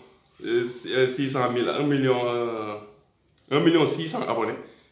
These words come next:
di nga xam ne amaguma abonné yu bari, voilà. Mu ne, "Pourquoi est-ce que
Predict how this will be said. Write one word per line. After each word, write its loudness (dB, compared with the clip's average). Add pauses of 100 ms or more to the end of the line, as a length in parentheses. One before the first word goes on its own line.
(120)
di -8
nga 0
xam 0
ne 2
amaguma 0
abonné -2
yu -4
bari, -8
voilà. -8 (1600)
Mu -6
ne, 2
"Pourquoi -2
est-ce -4
que -6